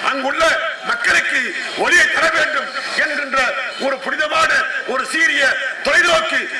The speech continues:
பார்வையோடு அமர்ந்திருக்கின்ற இந்த உண்ணாவிரத நோன்பு வெற்றி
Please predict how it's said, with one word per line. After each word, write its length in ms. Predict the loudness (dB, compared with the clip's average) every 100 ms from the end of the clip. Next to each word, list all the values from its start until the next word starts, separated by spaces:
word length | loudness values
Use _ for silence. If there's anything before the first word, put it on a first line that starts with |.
| -4 -2
பார்வையோடு 500 | 2 2 2 2 0
அமர்ந்திருக்கின்ற 540 | 0 -2 -2 -2 -2 -2 -2 -4 -6 -6
இந்த 120 | -2 -2 -2
உண்ணாவிரத 320 | -2 0 0 -2
நோன்பு 220 | -4 -6 -4 -6 -4 -4
வெற்றி 200 | -2